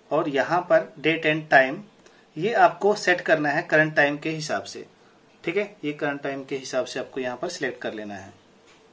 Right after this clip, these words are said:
यहाँ पर आपको system configuration के अंदर जाना है।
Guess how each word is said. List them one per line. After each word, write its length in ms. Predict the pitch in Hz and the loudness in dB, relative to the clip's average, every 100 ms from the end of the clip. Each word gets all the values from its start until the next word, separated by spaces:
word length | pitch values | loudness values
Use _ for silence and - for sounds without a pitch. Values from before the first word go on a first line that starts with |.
| - - - - - - - _ _ _ _ _ _ _ _ _ _ _ _ _ _ _ _ _ _ - _ _ _ | -20 -20 -20 -20 -20 -20 -20 _ _ _ _ _ _ _ _ _ _ _ _ _ _ _ _ _ _ -20 _ _ _
यहाँ 200 | 160 208 226 | 6 8 10
पर 80 | 233 | 10
आपको 380 | 214 208 220 - - | 10 6 6 2 -8
system 420 | - 208 - 247 | 0 2 2 0
configuration 720 | 240 214 202 208 196 190 185 | 4 4 4 4 4 4 2
के 120 | 170 156 | 0 0
अंदर 240 | 131 123 | 0 -2
जाना 240 | 120 98 | -2 -6
है। 160 | 92 | -8